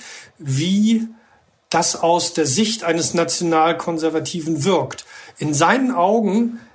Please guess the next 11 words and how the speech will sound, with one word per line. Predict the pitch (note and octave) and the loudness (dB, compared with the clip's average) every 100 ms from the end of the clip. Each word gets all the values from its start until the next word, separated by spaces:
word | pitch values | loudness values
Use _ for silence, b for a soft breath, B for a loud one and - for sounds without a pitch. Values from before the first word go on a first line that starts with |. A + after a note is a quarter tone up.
| _ | _
ist | G#3+ G3+ - - | -2 0 -2 0
der | E3+ E3+ | 0 2
Ausbruch | A3 A#3+ - G3 - | 2 0 -4 -6 -4
des | F#3 D#3+ - | -2 -2 -2
Krieges | - F#3+ E3+ C3+ | -2 0 0 -2
und | D3 C3+ | -4 -4
die | E3 | -4
Aggression | D#3 D#3+ D3+ - G3+ A#3 G3+ | -4 -2 -2 0 0 0 0
Russlands | G3 A3+ - D#3+ E3 - | 0 -2 -2 -2 -2 -4
eine | D#3+ D#3+ | -4 -2
Bestätigung | D3+ - - G#3 B3+ B3+ F#3 F3 F#3 | -2 -2 0 0 0 -2 -2 -4 -6